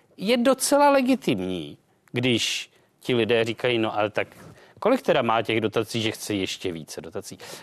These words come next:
Ono je to tak jako, je to dvojsečné, nesměju se mu za to, jestli má křivé zuby nebo, nebo něco podobného, ale chceš další peníze, ze státu, chceš další peníze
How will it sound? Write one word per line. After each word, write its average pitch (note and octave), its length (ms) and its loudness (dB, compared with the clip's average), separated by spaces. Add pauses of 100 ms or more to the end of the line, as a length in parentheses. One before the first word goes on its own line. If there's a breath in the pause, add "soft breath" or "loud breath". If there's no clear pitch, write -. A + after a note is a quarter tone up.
Ono G3+ 140 0
je C4 60 4
to C#4 80 2
tak C4 140 2
jako, B3+ 360 2
je F#3+ 260 0
to A#3+ 100 4
dvojsečné, G#3+ 640 2
nesměju A#3 540 0
se F3+ 140 -2
mu C3+ 120 -2
za A#2 100 -2
to, A2 200 -4 (240 loud breath)
jestli C#3+ 220 -2
má C3 160 0
křivé A2+ 360 -2
zuby A2 300 -4
nebo, A2 320 2 (260 loud breath)
nebo A#2+ 440 2
něco B2+ 260 0
podobného, A#2 500 0
ale F3+ 240 2 (400 soft breath)
chceš - 520 -6 (160)
další G#2 280 -2
peníze, G2 460 0 (360 soft breath)
ze G#2 100 0
státu, G#3+ 380 -2
chceš E3+ 300 -2
další C#3+ 300 0
peníze C#3 320 2